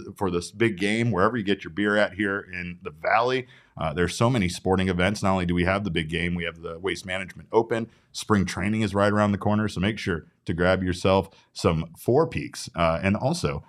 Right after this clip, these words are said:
if you haven't had a chance to try out this number one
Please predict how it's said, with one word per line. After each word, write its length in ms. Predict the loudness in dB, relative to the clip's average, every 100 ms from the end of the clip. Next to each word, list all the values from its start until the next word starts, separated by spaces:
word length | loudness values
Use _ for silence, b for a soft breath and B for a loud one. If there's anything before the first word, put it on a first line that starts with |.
| b
if 120 | -2 2
you 60 |
haven't 160 | 2 2
had 80 | 0
a 20 |
chance 280 | 0 -2 -2
to 40 |
try 300 | -2 2 2
out 380 | 4 2 0 0
this 300 | 0 0 -6 b b
number 480 | -4 0 0 2 2
one 360 | 2 2 2